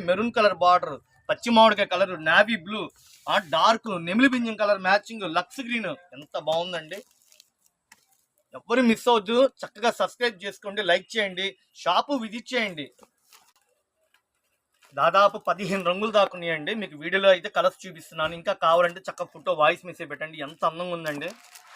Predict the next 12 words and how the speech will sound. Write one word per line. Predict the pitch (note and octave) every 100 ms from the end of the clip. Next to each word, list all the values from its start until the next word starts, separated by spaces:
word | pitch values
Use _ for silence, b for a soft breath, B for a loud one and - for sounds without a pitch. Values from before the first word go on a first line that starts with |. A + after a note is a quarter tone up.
| -
పొరపాటున | C#3 E3 G#3 G3+ G#3
కూడా | G#3
ఈ | G3+
రేటుకి | F3+ F#3 F#3+
రాదు. | F3+ E3+ A3 E3+
ఎనిమిది | F3+ F3+
వందల | F3 F#3+
రూపాయల | G3 G3 D#3+
ఆఫర్లు | F3 G3+ F#3+
పెట్టాను. | F3 D3 D#3+ F3 B3+ C4 _ _
చాలా | D#3 C#3+
దగ్గరగా | D3 C#3 F#3